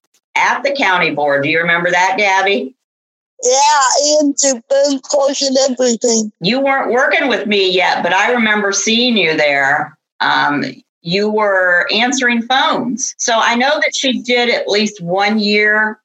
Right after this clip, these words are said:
Speaker 1: with, um, doing the summer work experience. Uh, and then at that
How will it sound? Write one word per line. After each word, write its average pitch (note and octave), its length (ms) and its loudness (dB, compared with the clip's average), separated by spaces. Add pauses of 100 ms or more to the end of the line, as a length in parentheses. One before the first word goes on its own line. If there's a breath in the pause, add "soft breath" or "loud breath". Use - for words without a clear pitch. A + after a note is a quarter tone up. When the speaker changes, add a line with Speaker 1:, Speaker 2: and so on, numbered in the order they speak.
Speaker 1:
with, F3+ 440 -2 (300)
um, D3+ 720 0
doing F#3 240 0
the E3+ 80 0
summer F3+ 320 0
work F#3 240 0
experience. G3+ 880 -2 (880)
Uh, D#3+ 280 2 (120)
and F3+ 160 0
then G3 140 2
at F#3+ 140 -2
that G#3 260 2